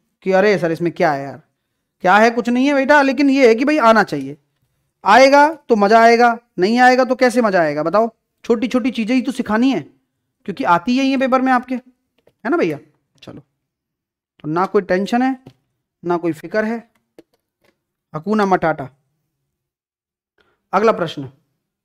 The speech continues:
एक बार और करके बताइए। I think इसमें भी कुछ नहीं करना है ज़्यादा,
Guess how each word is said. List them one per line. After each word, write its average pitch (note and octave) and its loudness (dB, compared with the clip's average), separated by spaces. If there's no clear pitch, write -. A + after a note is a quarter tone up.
एक G3+ -6
बार A3+ 2
और A3+ 4
करके A3+ -6
बताइए। G#3+ -6
I F3 -4
think G3+ -4
इसमें G#3 -8
भी A3+ -8
कुछ A3+ -10
नहीं A#3+ -4
करना A#3 -8
है B3 -8
ज़्यादा, A#3 -10